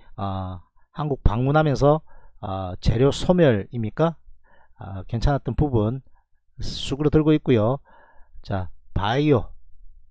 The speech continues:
급락 나오는 종목들 나오고 있습니다. 그에 비하면 파이브지 휴대폰 부품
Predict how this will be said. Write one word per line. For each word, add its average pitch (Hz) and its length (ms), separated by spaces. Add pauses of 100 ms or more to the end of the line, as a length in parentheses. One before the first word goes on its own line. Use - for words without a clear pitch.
(1500)
급락 147 360
나오는 127 220
종목들 120 360
나오고 127 200
있습니다. 120 520 (480)
그에 143 220
비하면 127 320
파이브지 139 640
휴대폰 135 480
부품 123 400